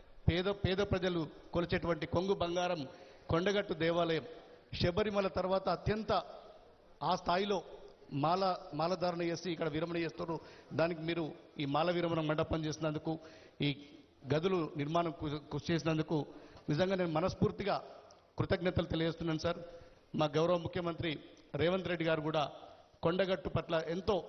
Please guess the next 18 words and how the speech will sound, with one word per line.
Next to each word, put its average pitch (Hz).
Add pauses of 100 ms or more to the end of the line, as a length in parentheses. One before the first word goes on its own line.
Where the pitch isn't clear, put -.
(500)
ఏదో 175 (100)
చే-, 165
సేవ 160
చేయాలని 156
నిన్ననే 170 (320)
అసెంబ్లీలో 170
దీనికి 151
సంబంధించి 165 (340)
మాస్టర్ 165
ప్లాన్ 165
కూడా 160
ఒకటి 151
రూపొందించమని 151
చెప్పినారు. 156 (440)
త్వరలో 175
రాష్ట్ర 170
ప్రభుత్వం 170
కూడా 160